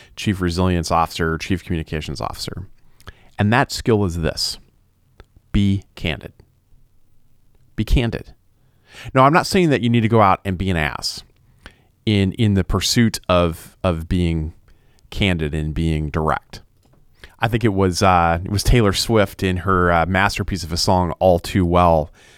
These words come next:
where she talks about so casually cruel in the name of being honest. We're not aiming for that.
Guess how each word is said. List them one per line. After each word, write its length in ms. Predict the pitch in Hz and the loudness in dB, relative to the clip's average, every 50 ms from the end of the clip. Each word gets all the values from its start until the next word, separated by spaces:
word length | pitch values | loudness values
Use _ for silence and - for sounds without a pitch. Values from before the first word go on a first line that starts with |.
| _ _ - | _ _ -2
where 200 | 98 98 92 92 | 0 2 2 2
she 180 | - - 95 | 0 -2 -2
talks 320 | 92 - 92 92 92 - - | 0 0 0 0 0 -2 -4
about 500 | 87 92 85 85 82 80 80 - - - - - _ _ _ | -4 -2 0 0 0 0 -2 -4 -8 -18 -20 -20 _ _ _
so 220 | - - - 113 | -6 -2 0 0
casually 580 | 98 - - 107 104 107 110 104 110 95 95 90 | 0 2 2 2 2 2 2 0 -2 -2 -2 -2
cruel 540 | - - - - 113 107 104 101 98 95 78 | -4 -6 -2 2 4 4 6 6 4 2 2
in 140 | 95 95 | 0 0
the 80 | 92 92 | 0 2
name 200 | 90 92 92 92 | 2 2 2 2
of 140 | 90 82 82 | 0 0 0
being 220 | 92 92 87 85 | 0 0 2 2
honest. 480 | 73 76 85 80 78 76 76 - - - - - - - _ _ _ - | 2 0 0 0 0 -2 -4 -6 -10 -14 -18 -20 -20 -20 _ _ _ -2
We're 80 | 120 | 0
not 280 | 123 123 123 127 - - _ | 2 4 4 2 0 -2 _
aiming 300 | - 113 107 104 98 90 | -4 -2 -2 -2 -2 -4
for 160 | - - 95 | -4 -4 -4
that. 280 | 82 78 76 73 65 - | -2 -2 -2 -2 -4 -8